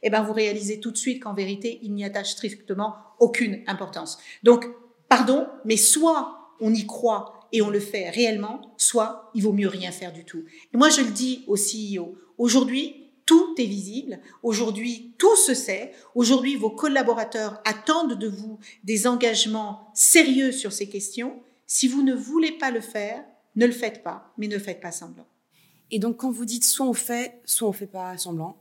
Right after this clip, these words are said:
Speaker 2: euh, comment concrètement on peut s'assurer qu'un leader ou une leaduse ne va pas faire semblant et que ça va pas juste être des jolis mots ?
Speaker 1: Vous regardez le plan d'action. <laughs> C'est de, vous savez,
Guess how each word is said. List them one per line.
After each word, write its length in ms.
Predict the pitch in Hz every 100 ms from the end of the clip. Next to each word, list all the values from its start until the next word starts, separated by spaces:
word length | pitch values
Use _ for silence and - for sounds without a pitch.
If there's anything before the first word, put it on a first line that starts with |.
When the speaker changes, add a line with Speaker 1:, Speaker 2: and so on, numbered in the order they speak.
| _
Speaker 2:
euh, 180 | 190 175
comment 480 | 180 226 262 269 - -
concrètement 400 | 202 202 196 240
on 40 |
peut 140 | - 185
s'assurer 600 | 175 175 - 202 262 - _ _ _ -
qu'un 680 | 185 170 165 165 170 160
leader 480 | 170 185 196 240 208
ou 140 | 160
une 160 | 170 175
leaduse 580 | 170 185 285 202 180 - -
ne 160 | 208 180
va 140 | 170
pas 160 | - 190
faire 280 | - 180 -
semblant 440 | - 175 170 160 -
et 60 | 190
que 60 |
ça 60 | 202
va 100 | 185
pas 160 | 196 190
juste 240 | 196 196
être 120 | 202
des 140 | 165 185
jolis 320 | 185 190 196
mots ? 160 | 185 190 _ _ - - - 262
Speaker 1:
Vous 120 | 190
regardez 320 | 180 185 190
le 60 | 190
plan 200 | 180 180
d'action. 480 | 175 - - 403 - - _ -
<laughs> 60 | 269 330 320 381 - - -
C'est 200 | - 294
de, 80 | 311
vous 320 | - - -
savez, 180 | 302 370